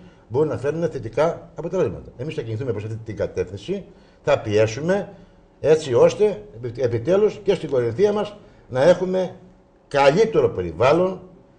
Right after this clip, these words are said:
καλύτερη ζωή για τους πολίτες και βεβαίως να μπορέσουμε μέσα από αγώνα και από προτάσεις να έχουμε όσο δυνατόν περισσότερες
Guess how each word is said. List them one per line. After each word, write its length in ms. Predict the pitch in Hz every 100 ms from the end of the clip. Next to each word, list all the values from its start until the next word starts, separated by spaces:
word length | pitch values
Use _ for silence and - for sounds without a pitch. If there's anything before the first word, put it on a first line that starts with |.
| _ _
καλύτερη 460 | - 202 214 170
ζωή 260 | 123 127 143
για 140 | 113
τους 160 | 110 -
πολίτες 580 | - 107 175 202 190 - -
και 120 | 127
βεβαίως 500 | 120 123 202 208 - - - _
να 220 | - 160 190
μπορέσουμε 720 | 139 131 190 170 196 208 -
μέσα 300 | 120 220 -
από 180 | 147 110
αγώνα 500 | 101 107 170 127 80 - - _ _
και 140 | 208
από 160 | 190 131
προτάσεις 640 | 95 92 175 185 208 185 - - - -
να 100 | 135
έχουμε 460 | 180 180 180 175 - -
όσο 320 | 180 - 147
δυνατόν 500 | 123 113 110 185 180 - - -
περισσότερες 760 | 147 139 - 180 185 185 180